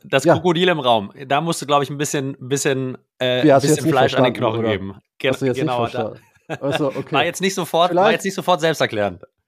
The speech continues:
Speaker 2: Ach so, okay, sorry. Ähm, ja, vielleicht, vielleicht wissen ja die Neurowissenschaftler unter deinen Zuhörern, ähm, was ich, worauf ich hinaus möchte. Ich weiß jetzt nicht, wie groß der Anteil da ist, aber also, ähm,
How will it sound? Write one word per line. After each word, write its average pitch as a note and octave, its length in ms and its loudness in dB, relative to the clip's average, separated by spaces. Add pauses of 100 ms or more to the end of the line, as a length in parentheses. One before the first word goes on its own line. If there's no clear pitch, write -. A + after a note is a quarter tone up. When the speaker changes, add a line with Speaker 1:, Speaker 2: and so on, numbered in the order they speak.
Speaker 2:
Ach D3+ 160 4
so, D#3 220 0
okay, C3 280 -2
sorry. B2+ 400 -2 (400)
Ähm, B2+ 480 -2
ja, D#3 160 2
vielleicht, F3+ 360 0 (200)
vielleicht F3+ 340 2
wissen G#3 240 -4
ja F#3 120 2
die D3 100 -2
Neurowissenschaftler C3+ 880 2
unter A#2+ 220 0
deinen A#2 220 -4
Zuhörern, A2+ 880 -6
ähm, A2 420 -2
was B2 220 -2
ich, A#2 240 -2
worauf B2 280 2
ich C3+ 120 -10
hinaus B2+ 360 -2
möchte. B2 380 -8
Ich C#3 140 -14
weiß A2 140 -10
jetzt A2+ 140 -12
nicht, A2+ 140 -10
wie A2+ 60 -10
groß B2+ 180 -12
der A#2 120 -8
Anteil B2 260 -10
da G2 140 -12
ist, B2+ 260 -14
aber A2 320 -4 (480)
also, D#3+ 480 2 (500)
ähm, C3 300 -2